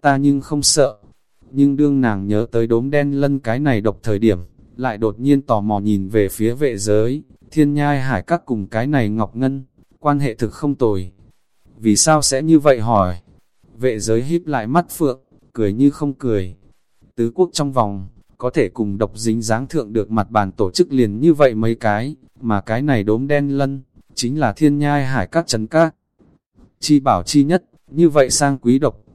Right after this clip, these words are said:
hắn có thể tùy ý giải ngoạn nhi, thật là không lớn bình thường. Cho dù có tiền, cũng không phải như vậy đạp hư bạc đi. Trừ phi, Linh Diên ngước mắt nhìn thẳng vệ giới,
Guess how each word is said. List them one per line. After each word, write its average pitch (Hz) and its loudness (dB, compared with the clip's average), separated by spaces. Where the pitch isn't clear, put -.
hắn 120 -4
có 123 -6
thể 123 2
tùy 104 -2
ý 110 0
giải 131 0
ngoạn 107 -6
nhi, 135 0
thật 110 -2
là 101 -2
không 139 -4
lớn 127 0
bình 113 0
thường. 101 -2
Cho 139 -2
dù 120 0
có 113 -8
tiền, 107 0
cũng 135 -8
không 147 -8
phải 92 -2
như 151 2
vậy 143 2
đạp 110 -4
hư 139 2
bạc 120 -2
đi. 147 -2
Trừ 104 0
phi, 143 -2
Linh 139 2
Diên 143 4
ngước 175 0
mắt 180 0
nhìn 123 2
thẳng 92 -2
vệ 107 0
giới, 107 0